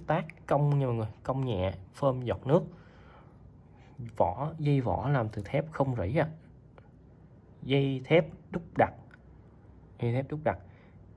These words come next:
Ngoại hình còn rất là mới nha.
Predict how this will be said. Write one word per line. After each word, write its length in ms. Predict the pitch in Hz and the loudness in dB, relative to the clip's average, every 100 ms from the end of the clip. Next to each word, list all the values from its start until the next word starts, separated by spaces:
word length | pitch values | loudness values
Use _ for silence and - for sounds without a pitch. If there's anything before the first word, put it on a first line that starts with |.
| - - - - - - - | -20 -20 -20 -20 -20 -20 -10
Ngoại 240 | 117 95 101 | -2 0 0
hình 220 | 113 107 | -2 -2
còn 200 | 107 104 | -4 -2
rất 220 | 127 160 | -4 0
là 80 | 117 | 0
mới 280 | 110 123 175 | 2 2 4
nha. 220 | 196 147 | 2 2